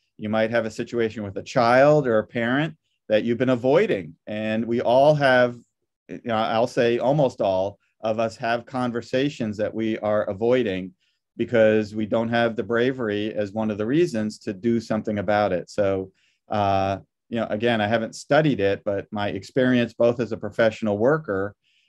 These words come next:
in corporations in America, as well as a leadership coach, everyone I've worked with needs to say something or do something that they have not done.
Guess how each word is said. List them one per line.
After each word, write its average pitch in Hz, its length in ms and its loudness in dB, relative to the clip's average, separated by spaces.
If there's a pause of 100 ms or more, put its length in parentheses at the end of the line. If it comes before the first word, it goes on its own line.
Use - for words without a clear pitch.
(120)
in 107 280 0
corporations 110 680 -2
in 107 100 -2
America, 110 680 0
as 98 200 -4
well 113 180 0
as 104 100 -4
a 110 60 -4
leadership 170 440 -2
coach, 104 400 -2 (360)
everyone 147 440 2
I've 123 220 0
worked 127 300 -4
with 90 240 -6 (540)
needs 123 320 0
to 117 80 -10
say 123 240 0
something 120 600 -4
or 104 80 -6
do 120 220 -4
something 113 340 -6
that 104 160 -2
they 113 100 2
have 110 240 0
not 117 240 -2
done. 104 460 0